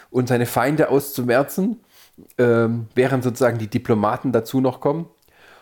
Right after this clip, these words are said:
Und, äh, am Ende, äh, wird er aber auch noch gestürzt von Ilsa. Weil Ilsa verliebt sich in den jungen Amerikaner,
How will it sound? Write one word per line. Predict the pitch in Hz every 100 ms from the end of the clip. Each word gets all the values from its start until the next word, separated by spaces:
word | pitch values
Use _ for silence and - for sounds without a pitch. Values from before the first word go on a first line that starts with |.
| _
Und, | 123 110 107 113 107
äh, | 104 101 107 113
am | 113 120
Ende, | 131 170 156 143 135 135 - -
äh, | 92 92 64 -
wird | - 110 180 -
er | 135
aber | 131 135 135
auch | 143 156
noch | 151
gestürzt | 127 123 - 151 101 - - - - _ _ _ _
von | - 143 143
Ilsa. | 143 131 101 92 - - _ _ _ _ _ _ _ _ - _
Weil | 110 113
Ilsa | 170 196 123 98
verliebt | 107 113 117
sich | - 110
in | 113
den | 104
jungen | 104 127 127
Amerikaner, | 107 104 98 113 127 113 107 151